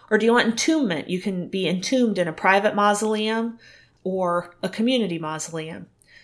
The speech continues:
Or do you want cremation? And then if you want cremation,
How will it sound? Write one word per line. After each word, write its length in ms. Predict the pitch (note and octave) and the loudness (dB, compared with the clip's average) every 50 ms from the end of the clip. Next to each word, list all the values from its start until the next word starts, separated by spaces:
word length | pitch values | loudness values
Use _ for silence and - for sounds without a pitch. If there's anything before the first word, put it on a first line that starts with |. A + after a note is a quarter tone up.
| _ _ - | _ _ 0
Or 140 | G3 G3 | 2 2
do 80 | F#3+ G3 | 2 2
you 80 | G#3 A3 | 0 0
want 180 | A#3 A#3+ A#3+ | 0 0 -2
cremation? 720 | - - C4+ B3+ C4+ C#4+ C#4+ C#4 - - E3 D3+ D#3+ D#3+ - _ | 0 0 2 2 4 2 2 0 -2 -2 -4 -8 -12 -18 -12 _
And 140 | - G3 G#3 | -2 0 2
then 100 | A3 A#3 | 4 4
if 120 | C4 B3+ B3+ | 2 2 2
you 80 | B3+ | 4
want 200 | C4 C4 C4+ C4 | 4 4 4 4
cremation, 960 | - - D4 C#4+ C#4 D#4 F4+ G4 F#4 - - A3 F#3+ F3+ F3+ F3+ F#3+ F#3+ F#3 | 0 -2 0 2 2 4 2 2 2 0 0 0 0 0 -2 -4 -6 -8 -12